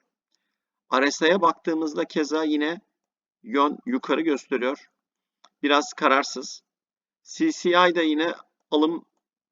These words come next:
tarafında duruyor. Bence şu an için teknik indikatörlerin çoğu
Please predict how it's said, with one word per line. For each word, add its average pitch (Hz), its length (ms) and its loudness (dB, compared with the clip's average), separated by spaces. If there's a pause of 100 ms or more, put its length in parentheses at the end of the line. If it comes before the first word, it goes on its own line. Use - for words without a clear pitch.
tarafında 139 680 -2 (220)
duruyor. 135 320 0 (480)
Bence 156 420 -2 (100)
şu - 280 -2
an 165 60 0
için 160 380 -4 (920)
teknik - 340 -8
indikatörlerin 147 840 -4
çoğu 151 440 0